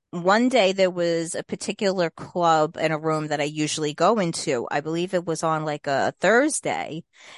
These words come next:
and they happened to cancel it. So I remember I was just scrolling through Clubhouse and I came across a health and wellness <laughs> room that Savannah was holding.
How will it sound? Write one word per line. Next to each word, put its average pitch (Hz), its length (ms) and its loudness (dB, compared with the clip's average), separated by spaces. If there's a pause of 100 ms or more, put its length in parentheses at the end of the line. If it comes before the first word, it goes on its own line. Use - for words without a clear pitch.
(140)
and 160 400 4 (120)
they 170 120 2
happened 156 340 -2
to 156 100 -8
cancel 233 480 -2
it. - 140 -4
So 254 280 4 (360)
I 220 180 6
remember 254 360 2
I 196 140 4
was 208 120 -6
just - 300 -2
scrolling 185 580 -2
through 240 380 -4
Clubhouse 151 1040 -2 (400)
and 175 480 2
I 190 80 2
came 208 360 -4
across 185 760 2 (100)
a 175 280 2
health 185 340 -2
and 175 140 -4
wellness 285 560 2
<laughs> - 20 -8
room 156 460 -6 (260)
that 196 200 2
Savannah 165 520 -2
was 156 160 -8
holding. 151 640 -4